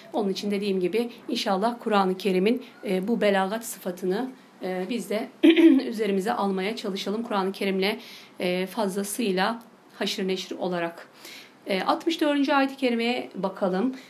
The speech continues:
Diyor ki, "Biz ne kadar peygamber göndersi-, gönderdiysek Allah'ın izniyle itaat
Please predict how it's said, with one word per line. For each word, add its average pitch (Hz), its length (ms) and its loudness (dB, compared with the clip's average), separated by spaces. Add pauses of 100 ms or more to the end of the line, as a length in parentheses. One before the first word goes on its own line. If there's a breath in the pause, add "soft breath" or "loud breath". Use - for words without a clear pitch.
(200 loud breath)
Diyor 294 260 6
ki, 254 100 -4
"Biz 285 160 2
ne 320 160 4
kadar 233 320 -2
peygamber 214 500 0
göndersi-, 247 680 0
gönderdiysek 254 840 0
Allah'ın 254 380 0
izniyle 269 480 2
itaat 269 440 0